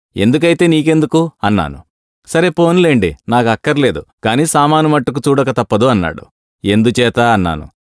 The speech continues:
"ఇక్కడ రూల్ అది" అన్నాడు. "ఏమిటా రూలు?" "పన్ను విధించవలసిన వస్తువులేవైనా దొంగతనంగా తీసుకువెడుతున్నారేమో చూడాలి." ఈ మాట వినగానే నా గుండెల్లో బరువు తగ్గింది, కొంచెం నవ్వు వచ్చింది. సరే అయితే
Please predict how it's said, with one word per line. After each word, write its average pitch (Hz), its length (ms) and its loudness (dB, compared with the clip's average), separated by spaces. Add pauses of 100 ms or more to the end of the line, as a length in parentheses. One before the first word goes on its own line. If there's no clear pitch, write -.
(140)
"ఇక్కడ 113 280 0
రూల్ 117 360 2
అది" 117 240 2
అన్నాడు. 85 360 -4 (320)
"ఏమిటా 120 420 2
రూలు?" 151 440 2 (640)
"పన్ను 123 240 2
విధించవలసిన 156 760 2
వస్తువులేవైనా 135 960 2
దొంగతనంగా 127 640 2
తీసుకువెడుతున్నారేమో 127 1000 2
చూడాలి." 131 500 0 (300)
ఈ 98 160 0
మాట 92 320 0
వినగానే 101 720 0
నా 104 120 0
గుండెల్లో 107 560 2
బరువు 95 260 0
తగ్గింది, 80 580 -6 (340)
కొంచెం 151 320 0
నవ్వు 110 260 2
వచ్చింది. 76 440 -4 (720)
సరే 95 400 0
అయితే 160 400 0